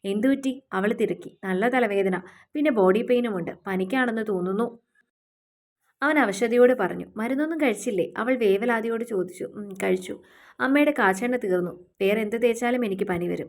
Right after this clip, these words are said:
അതങ്ങനെയാണ്." "അതാണോ? എങ്കിൽ കിടന്നോ." അവൾ പോകാനായി ഇറങ്ങി.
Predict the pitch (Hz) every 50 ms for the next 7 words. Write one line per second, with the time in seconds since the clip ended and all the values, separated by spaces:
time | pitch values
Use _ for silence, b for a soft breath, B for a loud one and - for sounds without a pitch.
0 | - _ - 185 196 214 202 190 202 214 226 208 170 165 175 - b b b b
1 | b b b b - 233 240 262 247 226 185 165 - - - 226 247 254 277 277
2 | 269 240 208 202 214 202 - - 196 202 233 262 247 240 214 196 190 208 226 233
3 | 240 220 196 180 175 170 165 170 175 175